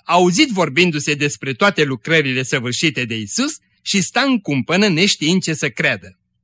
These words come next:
Vedeți, puterea Evangheliei trebuie să pătrundă și în palate, când este propovăduită în puterea Duhului Sfânt. În fața lucrărilor Domnului Isus,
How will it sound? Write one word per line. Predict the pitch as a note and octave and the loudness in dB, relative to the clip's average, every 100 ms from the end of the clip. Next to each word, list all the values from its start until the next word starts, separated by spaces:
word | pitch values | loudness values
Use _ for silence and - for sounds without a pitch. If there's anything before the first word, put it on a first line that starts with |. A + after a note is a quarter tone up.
| _ _ _ _ _ _ _ _ _ _ | _ _ _ _ _ _ _ _ _ _
Vedeți, | D#3+ A#3+ C#4 - _ | 0 0 0 -6 _
puterea | F#3+ G3+ C#4 C4 | -4 0 4 6
Evangheliei | G3 G3 F#3 B3 G3 | 6 4 4 2 0
trebuie | G#3+ G3+ F#3+ | 0 0 2
să | F3+ | 0
pătrundă | D#3+ D3+ F#3+ D#3+ D3+ | 0 0 0 2 2
și | - | 4
în | C#4 | 4
palate, | G#3 D3+ C3+ A#2 E3 G3 - _ - | 4 2 2 0 0 -2 -2 _ -4
când | D#3 | 0
este | D#3 D#3 D#3 | 0 0 0
propovăduită | D3+ B2 C#3+ C#3 B2+ D#3 D#3+ D#3 | 0 -4 -2 -2 0 0 0 -2
în | D3 | -4
puterea | C3 B2 D3+ C3+ | -2 -2 0 0
Duhului | B2+ B2 C#3 | -2 -4 -4
Sfânt. | E3 - C3+ E2 _ _ _ _ _ _ - _ | -4 -2 -4 -4 _ _ _ _ _ _ -20 _
În | D#3+ D#3 | 0 0
fața | D#3+ D#3+ D#3+ | 2 0 0
lucrărilor | D3+ C#3 D#3 E3 C#3+ C#3+ C#3 | -2 -2 0 2 2 -2 0
Domnului | D3+ C#3+ C3+ D#3 | 0 0 -2 -4
Isus, | E3 E3+ C4+ C#4+ | -4 -4 -2 -4